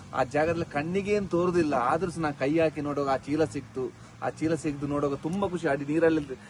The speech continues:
ಯಾಕೆಂದ್ರೆ ಚಿನ್ನ ಅಂತ ಗೊತ್ತಾಗಿಲ್ಲ, ಆದ್ರೂ ತಕೊಂಡ್ ಬಂದ್ ಮೇಲೆ ನೋಡ್ದೆ ಚಿನ್ನ. ಯಾಕೆಂದ್ರೆ ನಲವತ್ತರಿಂದ ಐವತ್ತು ಲಕ್ಷ ರೂಪಾಯಿ ಚಿನ್ನ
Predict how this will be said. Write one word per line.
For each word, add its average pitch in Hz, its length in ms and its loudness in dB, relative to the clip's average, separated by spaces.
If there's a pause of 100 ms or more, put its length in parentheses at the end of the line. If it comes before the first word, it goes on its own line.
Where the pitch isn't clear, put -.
(120)
ಯಾಕೆಂದ್ರೆ 175 360 -2
ಚಿನ್ನ 170 200 2
ಅಂತ 196 120 0
ಗೊತ್ತಾಗಿಲ್ಲ, 175 460 4
ಆದ್ರೂ 156 200 2
ತಕೊಂಡ್ 170 300 4
ಬಂದ್ 160 160 2
ಮೇಲೆ 156 140 2
ನೋಡ್ದೆ 160 200 2
ಚಿನ್ನ. 143 280 -2 (480)
ಯಾಕೆಂದ್ರೆ 165 460 0 (540)
ನಲವತ್ತರಿಂದ 196 640 6
ಐವತ್ತು 180 340 4
ಲಕ್ಷ 175 160 2
ರೂಪಾಯಿ 151 320 2
ಚಿನ್ನ 185 220 2